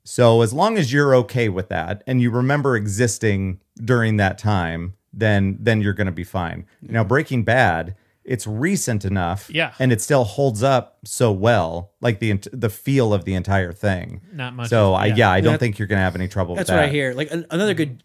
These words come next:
Speaker 2: a really good T V show that, uh, I watch, I just couldn't get into. Cheers.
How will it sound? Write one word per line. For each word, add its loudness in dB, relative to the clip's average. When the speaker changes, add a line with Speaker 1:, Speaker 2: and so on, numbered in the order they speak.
Speaker 2:
a -4
really 0
good -6
T -10
V -10
show -6
that, -8
uh, -8
I -10
watch, -10
I -20
just -16
couldn't -14
get -10
into. -10
Cheers. -10